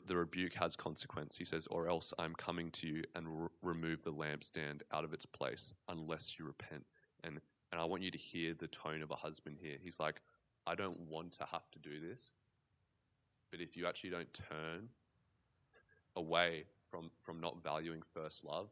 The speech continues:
I'm actually gonna remove your influence, remove that you are an established lampstand, you're an established church. You don't bear my name because you are not in first love." Your endurance, your perseverance, my namesake, all awesome.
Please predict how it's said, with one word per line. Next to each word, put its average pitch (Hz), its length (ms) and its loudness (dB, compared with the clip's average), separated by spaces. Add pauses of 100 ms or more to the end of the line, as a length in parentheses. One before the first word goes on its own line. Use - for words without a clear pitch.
I'm 82 100 -8
actually 90 240 -6
gonna 90 80 -6 (200)
remove 85 400 -4
your 87 120 -2
influence, 82 580 -12
remove 82 320 -6 (800)
that 95 100 -4
you 90 180 -4
are 87 80 0
an 85 60 -2
established 85 560 -2
lampstand, 80 500 -8
you're 85 100 -6
an 82 60 -6
established 82 540 -4
church. - 420 -2 (640)
You 95 160 -8
don't 98 320 0
bear 92 200 2
my 87 180 0
name 82 360 -2 (1400)
because 92 240 -6
you 92 80 0
are 90 60 2
not 92 200 0
in 90 120 -8
first 90 340 -2
love." 87 220 4 (340)
Your 104 140 2
endurance, 95 560 0
your 92 80 -4
perseverance, 95 640 -4
my 87 60 -4
namesake, 87 480 -4 (160)
all 98 240 0
awesome. 87 420 -2